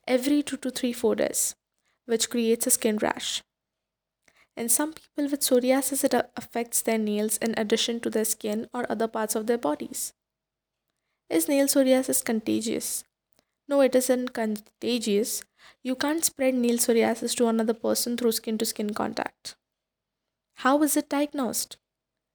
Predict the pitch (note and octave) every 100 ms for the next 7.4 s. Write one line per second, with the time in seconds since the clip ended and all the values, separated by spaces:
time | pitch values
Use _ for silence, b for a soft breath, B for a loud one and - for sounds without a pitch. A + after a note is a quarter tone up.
0 | _ _ _ _ A#3+ A#3 B3+ C#4+ - D#4+
1 | - C4+ C4 C4 C4+ C4 B3 - B3+ C4+
2 | B3 A3 G#3+ A3+ B3 B3+ A#3+ A3+ A#3 A3
3 | G#3 G#3 A3+ A#3+ A#3+ B3+ B3+ B3 A#3+ C4
4 | B3 A3+ A3 G#3 G#3 G#3 - - - _
5 | _ _ _ b b A#3+ A3+ A3 B3 A3+
6 | B3+ C#4+ C#4 C4 - B3+ - C4 B3+ A#3+
7 | B3 C#4 -